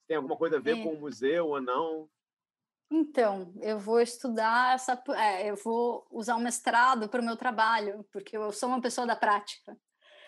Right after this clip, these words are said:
Speaker 2: Então, a pesquisa, que, o projeto que eu apliquei, que começa ano que vem, é justamente a política de aquisição do mac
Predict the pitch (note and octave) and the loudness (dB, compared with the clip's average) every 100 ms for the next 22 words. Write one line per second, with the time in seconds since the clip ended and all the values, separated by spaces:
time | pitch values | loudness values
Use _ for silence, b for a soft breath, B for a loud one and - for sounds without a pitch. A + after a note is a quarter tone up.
0 | B B _ A3 A3 A#3 A#3 A#3+ B3 B3 | B B _ -4 0 2 4 4 4 4
1 | A#3+ A#3 A3 G3 G3 G#3+ A3+ B3 - - | 4 2 0 -2 -4 -2 2 2 0 0
2 | B3 D4 B3 G3 F#3+ - G3 F#3+ G3 G3 | 4 4 2 0 -2 -2 -4 -2 -4 -6
3 | F#3+ G#3 - G3+ G3+ G3+ G3 G3+ B3 A3+ | -2 -2 -2 -4 -4 -6 -2 2 2 2
4 | F#3+ F#3+ - - G3 G3 G3+ G3+ G3 G3+ | 2 -2 -6 -6 -2 -2 -2 -2 -2 0
5 | G3+ F#3+ - F#3 G#3+ C4+ C4 - G#3 G#3 | -2 -2 -8 -2 0 0 -2 -2 -2 0
6 | G3+ A3+ - B3 A3+ A3+ B3 - C#4 C4+ | 0 -4 -2 0 0 -2 -4 -4 -4 -2
7 | C#4 - A3+ A#3+ A3+ A#3 - B3+ B3 A#3+ | -2 -4 -4 -4 -4 -4 -4 -2 -4 -6
8 | A#3 - A3+ G#3+ A3 G3+ A3+ C4+ | -10 -10 -8 -6 -2 0 0 -2